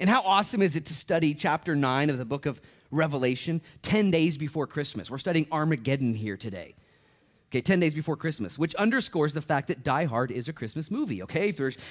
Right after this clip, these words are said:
if you didn't know, and I wouldn't watch it, but it is a Christmas movie. Don't watch it, but,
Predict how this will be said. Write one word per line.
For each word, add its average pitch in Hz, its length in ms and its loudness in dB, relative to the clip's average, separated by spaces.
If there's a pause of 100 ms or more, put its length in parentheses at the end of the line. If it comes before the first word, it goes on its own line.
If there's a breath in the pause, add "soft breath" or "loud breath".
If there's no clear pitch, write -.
(140 loud breath)
if 131 140 -4
you 147 60 -4
didn't 160 220 4
know, 156 240 4
and 120 100 2 (400 loud breath)
I - 40 -8
wouldn't 151 260 2
watch 165 340 2
it, 143 180 0
but 156 120 0
it 185 100 2
is 190 160 4
a 220 60 -4
Christmas 156 340 -4
movie. 117 220 -2
Don't 151 260 0
watch 110 320 -2
it, 135 140 -6
but, 107 180 -6